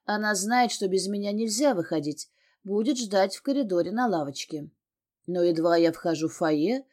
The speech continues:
слышу знакомые голоса. "Представляешь, у меня сегодня наконец-то получилось сыграть эту сонату. Сколько мы мучились!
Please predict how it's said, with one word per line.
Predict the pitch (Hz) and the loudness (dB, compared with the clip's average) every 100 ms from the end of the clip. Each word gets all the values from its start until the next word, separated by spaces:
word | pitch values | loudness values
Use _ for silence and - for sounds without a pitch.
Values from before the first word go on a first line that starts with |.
| _ _ | _ _
слышу | - 269 262 247 302 320 | -6 0 0 2 2 0
знакомые | 277 254 294 285 190 180 214 | 0 -2 0 2 0 0 0
голоса. | 233 254 233 151 143 143 _ _ _ _ _ _ - | 0 0 0 -4 -6 -8 _ _ _ _ _ _ -10
"Представляешь, | 208 190 - 247 277 359 381 - | -6 -4 4 4 6 6 4 2
у | |
меня | 277 285 | 2 4
сегодня | 277 294 285 269 | 4 4 4 4
наконец-то | 277 294 285 381 381 294 | 4 6 6 4 0 0
получилось | 285 285 285 392 339 | 2 2 2 2 2
сыграть | - 240 285 330 | 2 4 4 4
эту | 294 285 | 2 0
сонату. | 269 254 214 185 180 190 185 _ _ - - | 0 2 2 0 0 -4 -8 _ _ -20 -8
Сколько | - - 277 285 311 | -6 4 6 6 4
мы | 339 | 4
мучились! | 339 381 - 269 180 160 | 6 4 2 2 2 0